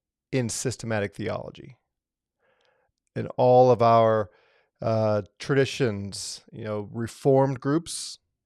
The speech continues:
anybody who's be-, been retrain-, uh, trained in Reformed theology, Anglican theology, Lutheran theology, Presbyterian theology, Reformed Baptist, all down the line. They're just, their, their memories, all their theological training is wiped out.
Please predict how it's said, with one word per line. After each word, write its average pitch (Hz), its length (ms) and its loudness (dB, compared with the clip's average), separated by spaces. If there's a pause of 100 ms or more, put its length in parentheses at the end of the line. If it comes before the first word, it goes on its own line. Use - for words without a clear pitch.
anybody 160 280 2
who's 151 100 0
be-, 135 100 -10 (320)
been 135 160 -2
retrain-, 131 560 -4 (180)
uh, 117 160 -6 (100)
trained 139 280 0
in 110 80 -6
Reformed 139 460 0
theology, 131 640 2 (460)
Anglican 139 480 0
theology, 113 340 -2
Lutheran 139 380 -2
theology, 117 360 -2
Presbyterian 123 500 -4
theology, 110 520 -6 (760)
Reformed 104 340 -10
Baptist, 127 400 -2
all 131 240 2
down 120 200 -2
the 113 60 -4
line. 104 180 -2
They're 110 80 -6
just, 117 240 -10 (360)
their, 123 240 -2
their 120 140 -4
memories, 143 580 -2 (140)
all 127 200 0
their 131 120 0
theological 139 600 -2
training 117 460 -6
is 107 240 -6
wiped 101 540 -2
out. - 320 -10